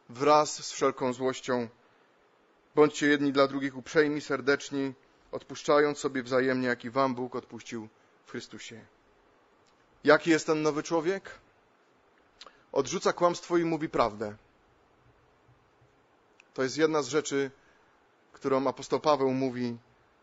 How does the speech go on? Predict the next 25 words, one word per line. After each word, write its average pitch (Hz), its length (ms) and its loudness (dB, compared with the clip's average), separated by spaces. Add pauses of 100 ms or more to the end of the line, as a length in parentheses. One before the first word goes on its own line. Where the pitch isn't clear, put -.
(440)
która 143 300 2
ma 143 120 4
miejsce 139 440 0
w 123 80 -8
nowym 123 440 -2
człowieku. 123 420 -4 (640)
Nie 143 100 4
pozwala, 160 420 8
by 151 120 0
gniew 156 280 2
nad 147 180 2
nim 147 120 0
panował 156 640 4 (540)
i 127 40 -16
tym 139 160 -2
samym 160 320 2
nie 147 80 -2
pozwala 156 400 6
na 165 120 2
to, 156 120 -2
by 147 320 0 (320)
dawać 151 420 2
w - 40 -10
tym 151 140 -8
sposobie 143 720 -2